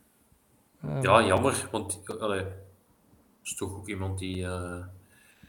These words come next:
Speaker 2: die denk ik zo de ervaring van een W K en zo goed, goed kan gebruiken. En, en, eh,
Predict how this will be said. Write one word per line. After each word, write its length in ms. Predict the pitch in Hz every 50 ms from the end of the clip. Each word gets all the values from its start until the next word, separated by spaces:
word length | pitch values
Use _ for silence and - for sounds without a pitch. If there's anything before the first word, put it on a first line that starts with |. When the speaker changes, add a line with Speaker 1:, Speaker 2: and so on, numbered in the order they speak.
| _ _ _ - _ _ _ _ _ _
Speaker 2:
die 300 | - 117 95 92 101 95
denk 240 | 95 95 98 95 95
ik 120 | - -
zo 280 | - - 110 101 101 98
de 80 | 104
ervaring 480 | 95 92 92 95 92 98 101 117 117 110
van 140 | 110 110 104
een 120 | 101 98
W 180 | 95 95 92 90
K 40 | 95 92
en 200 | 101 110 120 120
zo 160 | 120 120 113 110
goed, 180 | 107 107 107
goed 220 | - 110 104 110 110
kan 200 | 110 107 101 95
gebruiken. 500 | 98 90 92 90 95 104 120 139 143 127
En, 180 | 113 101 - -
en, 220 | - 95 92 90
eh, 360 | 92 90 90 90 90 90 87